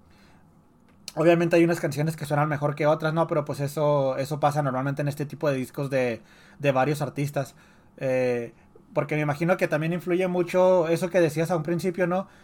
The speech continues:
Que el vato este, el español, te mandó todo así como,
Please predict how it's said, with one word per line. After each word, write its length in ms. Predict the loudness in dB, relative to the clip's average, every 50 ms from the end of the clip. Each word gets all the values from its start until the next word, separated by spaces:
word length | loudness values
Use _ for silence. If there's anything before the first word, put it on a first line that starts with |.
| -20 -16 -6
Que 120 | -2 0
el 80 | 0 4
vato 300 | 4 4 4 4 4 4
este, 200 | 4 4 2 2
el 60 | 2
español, 500 | 2 0 2 0 2 2 2 2 0 2
te 100 | 2 2
mandó 340 | 2 2 2 2 2 0 2
todo 200 | 2 2 2 2
así 160 | 2 0 -2
como, 540 | 0 0 0 2 2 2 2 2 2 0 -2